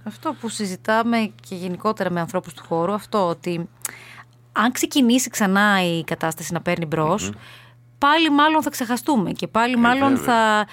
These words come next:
Speaker 1: ο καθένας θα κάνει αυτό που ξέρει να κάνει και θα νιώθει μια χαρά,
Speaker 2: Να είσαι
Speaker 1: εντάξει.
Speaker 2: σίγουρη γι' αυτό. Να είσαι σίγουρη γι' αυτό.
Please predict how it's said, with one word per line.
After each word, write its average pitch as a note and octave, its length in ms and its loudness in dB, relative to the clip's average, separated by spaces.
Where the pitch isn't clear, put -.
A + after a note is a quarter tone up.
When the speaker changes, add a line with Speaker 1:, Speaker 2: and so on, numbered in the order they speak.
Speaker 1:
ο G#3 80 -8
καθένας A#3+ 380 0
θα B3 100 0
κάνει C4+ 200 0
αυτό C4 200 -2
που B3+ 240 -4
ξέρει B3 260 2
να G3+ 120 2
κάνει A#3 360 0
και F#4 120 -4
θα C#4 100 -2
νιώθει C#4 280 0
μια C4 140 0
χαρά, A3+ 440 0
Speaker 2:
Να - 60 0
είσαι - 120 -4
Speaker 1:
εντάξει. - 120 -4
Speaker 2:
σίγουρη E2+ 340 0
γι' C#2+ 80 -4
αυτό. C#2 280 -12
Να F2+ 80 -6
είσαι F2+ 120 -6
σίγουρη D2+ 380 -6
γι' B1+ 80 -12
αυτό. - 180 -18